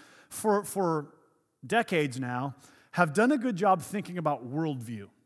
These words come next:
And if you've been around the Christian world or read some apologetics, you've probably gotten some training in, like, why it's important to have a Christian worldview or, or what a Christian worldview looks like, right? The way we see the world.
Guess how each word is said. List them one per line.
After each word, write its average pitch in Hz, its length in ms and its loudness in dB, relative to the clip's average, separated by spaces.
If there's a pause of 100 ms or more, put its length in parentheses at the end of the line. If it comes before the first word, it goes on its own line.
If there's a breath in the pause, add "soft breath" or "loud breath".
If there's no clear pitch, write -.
(420 soft breath)
And 160 360 0
if 156 160 -8
you've 185 180 -2
been 214 140 -2
around 190 380 2
the 190 60 -2
Christian 185 600 -4
world 190 320 0
or 139 100 0
read 156 260 -2
some 180 120 -6
apologetics, 170 720 -2
you've 156 120 -6
probably 196 280 -2
gotten 185 200 -2
some 131 140 -14
training 180 400 -6
in, 151 80 -2
like, 151 220 -4
why 196 100 0
it's 190 120 -4
important 185 320 -6
to 147 40 -4
have 165 120 -2
a 156 40 -8
Christian 147 340 -8
worldview 196 520 -2
or, 135 160 -2 (260 loud breath)
or 147 80 -2
what 180 160 2
a 196 60 0
Christian 190 320 -4
worldview 151 280 -4
looks 180 220 -2
like, 113 160 -6
right? 143 160 -4
The 147 80 -6
way 160 160 -2
we 170 160 -4
see 175 320 -8
the 156 140 -6
world. 165 420 -6